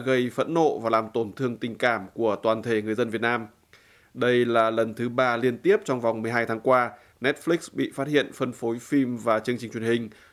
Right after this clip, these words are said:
có nội dung vi phạm chủ quyền của Việt Nam, Cục nói hôm mùng một tháng bảy.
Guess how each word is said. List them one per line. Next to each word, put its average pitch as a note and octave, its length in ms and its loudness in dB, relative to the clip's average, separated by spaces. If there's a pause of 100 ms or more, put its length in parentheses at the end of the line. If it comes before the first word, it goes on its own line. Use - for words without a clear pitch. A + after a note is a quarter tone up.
có B2 140 0
nội C3+ 200 2
dung B2+ 260 0
vi B2 220 -2
phạm A#2 300 -4
chủ A#2+ 120 -6
quyền A2+ 260 -2
của G#2+ 80 -8
Việt G#2+ 140 -2
Nam, A#2 240 0 (280)
Cục C3+ 260 -4
nói A#2+ 260 0
hôm B2 260 -2
mùng A#2 140 -6
một A2+ 140 -2
tháng A2 120 -6
bảy. B2 200 2